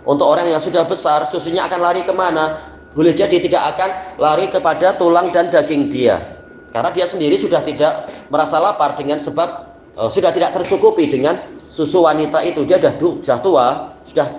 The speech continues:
sibuk untuk mikir, mungkin apa, "Ah, saya mana suka susu macam ini, saya maunya adalah Nutrisari atau maunya adalah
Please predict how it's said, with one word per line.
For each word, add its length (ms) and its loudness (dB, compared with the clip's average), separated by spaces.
sibuk 320 2
untuk 180 0
mikir, 480 0
mungkin 240 0
apa, 240 0
"Ah, 380 0
saya 180 0
mana 240 -2
suka 320 0
susu 300 -4
macam 260 0
ini, 480 -2
saya 240 0
maunya 480 0
adalah 400 0
Nutrisari 880 0
atau 180 2
maunya 400 2
adalah 560 -2